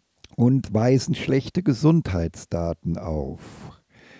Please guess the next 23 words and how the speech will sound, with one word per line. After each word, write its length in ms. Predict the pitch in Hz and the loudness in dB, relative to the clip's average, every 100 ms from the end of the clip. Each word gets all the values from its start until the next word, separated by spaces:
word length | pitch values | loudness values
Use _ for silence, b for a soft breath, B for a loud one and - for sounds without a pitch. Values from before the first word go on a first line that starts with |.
| b | b
Ja, 320 | 127 139 202 | 2 2 2
und, 480 | - 127 127 - - | 0 0 -2 -2 -8
äh, 500 | 131 123 120 117 104 101 - | 0 2 2 2 -2 -6 -8
das 240 | - 110 - | -2 -2 0
heißt, 460 | 139 151 170 - | -2 -2 -4 -6
die 260 | 120 101 123 | -4 -4 0
wahrheitsorientierten 1800 | 117 175 175 147 127 113 - - 110 104 104 101 - - 104 104 - - | 2 2 2 2 2 0 -4 2 2 4 2 2 0 0 2 2 -4 -6
Ärzte, 840 | 104 101 113 104 - 185 214 359 208 | 0 0 0 -4 2 4 4 0 -4
die 160 | - 101 | -6 0
wir 120 | 104 | 2
jetzt 260 | 101 101 - | 2 0 0
ja 160 | 95 | -2
auch 220 | 104 98 107 | 0 0 0
in 100 | 101 | -2
dieser 320 | 104 95 101 | 0 0 -2
Krise 440 | - 120 104 104 | 0 0 2 2
überall 520 | 104 107 104 95 98 | 0 2 2 0 -2
hatten, 340 | 110 131 202 170 | -2 -2 2 2
massenweise, 920 | 120 123 190 143 151 156 160 196 - b b b b b b | 2 0 -2 2 2 2 0 -2 -4 b b b b b b
die 260 | - 92 90 92 | -10 -8 -6 -10
sogenannten 760 | - 104 95 104 98 92 104 | -4 -2 0 0 0 -2 -4
kritischen 520 | - 147 - 180 - 156 | 0 0 0 -4 -4 -4
Ärzte, 640 | 160 165 - - 185 | -2 -4 -6 0 0